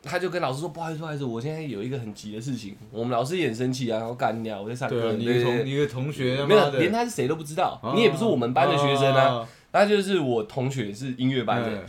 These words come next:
Speaker 1: 他就，他就说：“那个小玉，小玉，来，来，来，跟，跟老师请个假，
Speaker 2: 嗯。
Speaker 1: 赶快，我，我需要你，你来陪我们一起拍片这样。”
Speaker 2: 嗯。
Speaker 1: 我想冲他笑，但是那时候敢拍片，
Speaker 2: 嗯，嗯，嗯，嗯。
Speaker 1: 我可能跟出来一样哦，要去拍广告了。
Speaker 2: 可，可是你那时候不知道他们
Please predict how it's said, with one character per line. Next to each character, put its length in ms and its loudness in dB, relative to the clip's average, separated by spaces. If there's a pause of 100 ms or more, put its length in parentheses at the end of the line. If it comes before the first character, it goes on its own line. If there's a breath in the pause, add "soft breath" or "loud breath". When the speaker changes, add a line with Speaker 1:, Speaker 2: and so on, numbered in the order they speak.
(220 loud breath)
Speaker 1:
他 120 2
就， 120 4
他 140 0
就 140 -2
说 380 -2
：“那 140 -10
个 200 -4
小 180 -8
玉， 80 -10
小 100 -10
玉， 100 -6
来， 180 -6
来， 220 -10
来， 340 -10 (160)
跟， 160 -10
跟 160 -6
老 120 0
师 140 -8
请 180 -6
个 60 -4
假， 300 -4
Speaker 2:
嗯。 60 -2
Speaker 1:
赶 120 -2
快， 140 -2
我， 180 -2 (100)
我 240 -6
需 140 -4
要 80 0
你， 240 -6 (140)
你 160 -4
来 140 -4
陪 180 -2
我 60 2
们 120 -2
一 40 0
起 100 -2
拍 180 -4
片 260 0
这 60 -2
样。” 160 0
Speaker 2:
嗯。 120 -8 (160)
Speaker 1:
我 100 -8
想 80 -4
冲 260 -8
他 100 -4
笑， 300 -8 (320 soft breath)
但 140 0
是 340 -2
那 100 -2
时 120 0
候 60 0 (260)
敢 180 -10
拍 140 -14
片， 160 -6
Speaker 2:
嗯， 40 -2
嗯， 60 0
嗯， 640 -4
嗯。 20 -6
Speaker 1:
我 120 0
可 40 -2
能 180 0
跟 160 -2
出 140 0
来 80 6
一 60 2
样 180 8
哦， 220 -2
要 120 4
去 80 2
拍 120 6
广 120 2
告 200 8
了。 80 8
Speaker 2:
可， 40 6
可 60 6
是 80 6
你 80 2
那 100 2
时 120 0
候 160 4
不 160 -10
知 100 -8
道 300 2
他 100 -4
们 300 -6